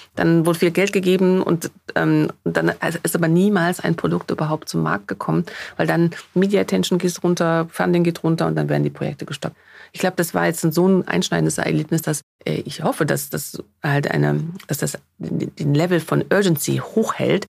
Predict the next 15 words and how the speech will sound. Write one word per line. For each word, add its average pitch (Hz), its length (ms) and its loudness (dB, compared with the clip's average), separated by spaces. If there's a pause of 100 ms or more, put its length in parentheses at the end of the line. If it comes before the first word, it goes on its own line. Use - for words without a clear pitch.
dass 151 240 -2
wir 156 180 2
halt 151 180 0
jetzt 156 160 -4
weitermachen 147 500 -2
müssen. 143 260 -4
Ja, 151 260 -2
wir - 60 0
gehen 160 200 2
halt, 156 140 0
fahren 156 240 -2
zurück 156 260 0
auf - 180 -4
eine 143 160 0 (200)
postpandemische 156 960 0